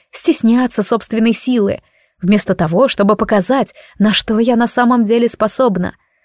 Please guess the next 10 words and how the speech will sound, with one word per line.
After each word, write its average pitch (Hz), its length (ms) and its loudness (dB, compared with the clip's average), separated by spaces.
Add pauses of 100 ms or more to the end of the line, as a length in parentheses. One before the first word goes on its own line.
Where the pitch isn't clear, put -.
(180)
Твердили, 254 600 2
что 240 220 0
никто 220 400 2
не 233 120 4
должен 226 440 2
об 220 120 2
этом 220 200 0
знать. 180 420 -4 (400)
Даже 202 300 0
сейчас 208 640 -2